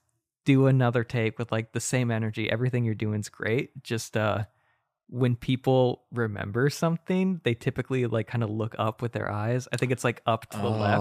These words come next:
Speaker 1: left
Speaker 2: yeah.
Speaker 1: or whatever. So it's like when you're saying this monologue about how much you love her,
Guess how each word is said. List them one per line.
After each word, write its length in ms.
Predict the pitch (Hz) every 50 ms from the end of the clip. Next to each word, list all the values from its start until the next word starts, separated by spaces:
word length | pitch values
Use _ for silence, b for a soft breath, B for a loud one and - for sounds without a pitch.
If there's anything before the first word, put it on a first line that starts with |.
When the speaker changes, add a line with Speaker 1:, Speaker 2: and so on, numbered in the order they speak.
| 101 98 98
Speaker 1:
left 80 | 95 92
Speaker 2:
yeah. 180 | 92 95 98 98
Speaker 1:
or 140 | 151 156 156
whatever. 420 | 156 160 160 160 165 190 190 190 B B B B B B
So 160 | - - 170
it's 100 | 160 156
like 180 | 175 160 147 -
when 220 | - 156 151 156 156
you're 360 | 151 147 135 127 123 - - - -
saying 720 | - - - - - 131 131 139 135 131 127 123 120 117 131 - _ _ _ _ _ _ _ _
this 220 | - 131 120 -
monologue 340 | - 120 120 117 113 113 113
about 200 | 113 113 110 104
how 120 | 110 120 113
much 220 | 110 110 - -
you 80 | 123 113
love 200 | - 110 107 110
her, 300 | - 113 107 107 107 110